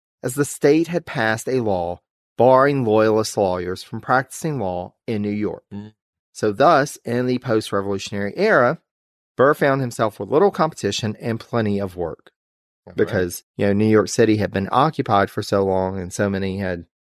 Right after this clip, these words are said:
Speaker 1: you know, acceded to the Loyalist cause in the government.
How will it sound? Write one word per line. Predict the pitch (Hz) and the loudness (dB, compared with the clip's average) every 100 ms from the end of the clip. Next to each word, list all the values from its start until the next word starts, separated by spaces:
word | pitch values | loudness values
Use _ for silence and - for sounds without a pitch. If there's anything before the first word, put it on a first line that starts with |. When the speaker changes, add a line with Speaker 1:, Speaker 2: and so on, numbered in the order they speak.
| _ _ | _ _
Speaker 1:
you | 123 104 | -2 0
know, | 98 95 - _ - - | 0 -2 -8 _ -20 -8
acceded | 117 - 120 113 101 - | -6 0 2 4 2 0
to | - 117 110 104 101 95 _ _ _ _ | 0 2 2 2 0 -6 _ _ _ _
the | - 110 | 0 2
Loyalist | 104 101 98 95 98 - - - - _ - | 4 4 2 0 -4 -8 -18 -20 -20 _ -20
cause | - 139 131 113 104 | 0 4 4 4 2
in | 104 95 | -4 -4
the | |
government. | 113 175 160 107 | 0 2 0 -4